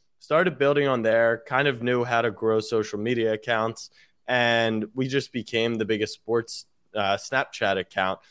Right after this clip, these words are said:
with million followers. We're doing thirty million views, uh, per month, like, serious engagement.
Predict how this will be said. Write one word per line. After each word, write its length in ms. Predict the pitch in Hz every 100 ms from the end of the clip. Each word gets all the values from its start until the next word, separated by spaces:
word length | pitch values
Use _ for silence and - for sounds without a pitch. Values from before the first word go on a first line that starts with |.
| _ -
with 100 | 117
million 400 | 131 131 123 117
followers. 720 | - 110 110 110 107 107 104
We're 140 | 107
doing 400 | 95 - 113 101
thirty 300 | 98 131 127
million 440 | 117 113 110 104 95
views, 460 | 110 117 113 104 - - _ -
uh, 240 | 101 95
per 200 | - 110
month, 460 | 101 139 135 120 -
like, 240 | 113 107 - _ _
serious 540 | - 180 180 147 123
engagement. 800 | 120 104 113 113 107 113 110 104